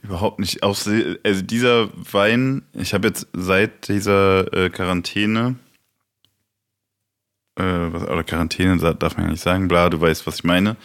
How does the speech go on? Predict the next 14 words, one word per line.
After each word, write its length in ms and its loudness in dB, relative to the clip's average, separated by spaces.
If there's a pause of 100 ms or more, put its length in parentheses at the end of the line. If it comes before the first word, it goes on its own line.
(380)
Seit 300 2
ich, 360 -6
äh, 460 2
meine 260 2
Wohnung 240 4
kaum 200 2
noch 100 2
verlasse, 520 0 (600)
hab 200 -4
ich, 220 -2
glaub 220 2
ich, 240 -2
einen 320 4
Tag 680 0